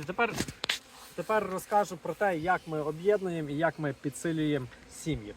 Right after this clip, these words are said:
Протягом сезону бджілки показували різні результати, і ось матка заслужила на те, щоб її замінили. Тобто позначена вона, як міняти, і немає кращого часу, як зараз її або замінити,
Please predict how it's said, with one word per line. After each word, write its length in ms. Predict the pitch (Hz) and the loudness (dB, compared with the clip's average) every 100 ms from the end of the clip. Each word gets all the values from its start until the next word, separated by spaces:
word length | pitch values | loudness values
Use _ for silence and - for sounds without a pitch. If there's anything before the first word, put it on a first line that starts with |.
| - - - - - | -16 -20 -20 -20 -8
Протягом 360 | 185 190 196 175 | -2 2 2 0
сезону 420 | 202 180 220 202 | -2 4 4 4
бджілки 360 | 151 180 160 151 | 2 0 0 -4
показували 560 | 160 170 156 160 160 | 2 4 4 4 2
різні 300 | 160 156 175 | 2 0 -2
результати, 580 | 185 202 220 247 233 202 | -2 -4 4 6 6 4
і 80 | 175 | 6
ось 320 | 190 196 - | 6 4 2
матка 580 | 156 175 180 - 170 147 - - - | 6 8 6 6 6 6 0 -20 -6
заслужила 880 | 139 160 - 160 156 151 202 208 180 | 4 6 6 2 4 8 8 10 8
на 140 | 156 | 6
те, 220 | - 185 | 8 8
щоб 240 | 180 156 139 | 8 4 -2
її 320 | 147 160 165 | -4 2 2
замінили. 880 | 123 139 190 196 196 180 165 117 113 - - | 6 8 8 8 4 6 6 4 0 -10 -8
Тобто 260 | - 160 160 | -4 -2 -2
позначена 640 | 160 160 190 190 180 170 | -2 -2 -2 -2 -2 -2
вона, 380 | 160 170 175 165 - - - 147 | -2 0 0 -2 -6 -18 -10 0
як 220 | 165 175 | 0 0
міняти, 480 | 180 202 202 196 170 | -4 -2 -2 -2 -8
і 60 | 190 | -4
немає 460 | 190 185 190 185 180 | -2 0 2 2 0
кращого 460 | 180 170 156 170 156 | -2 -2 -4 -8 -6
часу, 400 | 185 180 - 156 | -4 -4 -4 -8
як 220 | 147 151 - - - - - | -6 -6 -6 -14 -14 -6 -2
зараз 300 | 170 165 156 147 147 | 0 0 -4 -6 -8
її 200 | 165 160 - | -4 -4 -4
або 280 | 156 175 170 | -2 0 0
замінити, 680 | 156 170 180 214 240 - 226 | -2 -2 -2 -2 -4 -4 -6